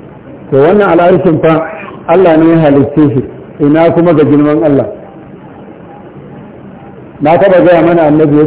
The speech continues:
ce Allah yana da wani mala'ika guda ɗaya, tsayinsa ya wuce saman bakwai, ƙasansa ya wuce ƙasan bakwai, tsakanin gwiwarsa zuwa idon sawunsa tafiyar shekara ɗari shida,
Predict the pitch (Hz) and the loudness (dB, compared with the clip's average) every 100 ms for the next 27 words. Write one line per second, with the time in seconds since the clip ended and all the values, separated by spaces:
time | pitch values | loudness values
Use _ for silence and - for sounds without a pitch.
0 | 151 - 160 165 156 151 135 139 147 143 | 0 0 2 2 2 2 2 2 2 0
1 | 135 139 135 139 120 120 131 151 135 127 | 0 -2 -2 -4 -2 -2 0 0 -2 -4
2 | - - - - - - - - 175 185 | -8 -20 -20 -20 -20 -20 -18 0 2 4
3 | 156 151 147 156 151 147 143 139 123 123 | 2 2 2 2 2 0 0 0 0 -2
4 | 123 98 - - - - - - - - | -4 -8 -14 -20 -20 -20 -20 -20 -20 -20
5 | - - 190 - 269 - 160 170 175 175 | -20 -2 0 2 2 2 2 2 2 0
6 | 165 151 147 143 139 131 - - - - | 0 0 0 0 0 -2 -6 -14 -20 -20
7 | - - - - - - - - - 156 | -20 -20 -20 -20 -20 -20 -20 -6 0 0
8 | 170 175 190 190 208 202 170 190 208 208 | 2 2 4 2 2 2 2 2 2 4
9 | 185 170 175 147 170 185 170 175 165 160 | 2 2 0 2 2 2 2 2 2 0
10 | 127 160 160 165 160 135 - - - - | 0 2 2 2 0 -2 -4 -12 -20 -20
11 | - - 139 180 160 - 147 160 - 147 | -6 -4 0 2 0 0 0 2 2 0
12 | 131 131 - 131 | 0 -2 -2 -4